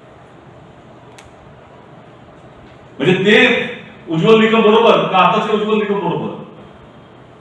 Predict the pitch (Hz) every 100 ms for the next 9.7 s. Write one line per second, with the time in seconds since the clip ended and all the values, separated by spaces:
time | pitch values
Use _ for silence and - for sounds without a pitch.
0 | - - - 247 - - - - - -
1 | - - - - - - - - - -
2 | - - 214 214 220 214 190 202 185 196
3 | 226 135 131 - - 202 - 156 156 151
4 | 143 165 165 180 196 214 220 220 - -
5 | - - - - - 190 208 190 190 147
6 | 147 180 180 185 180 202 208 - - -
7 | - - - - - - - - - -
8 | - - - - - - - - 147 151
9 | 202 202 185 180 170 151 131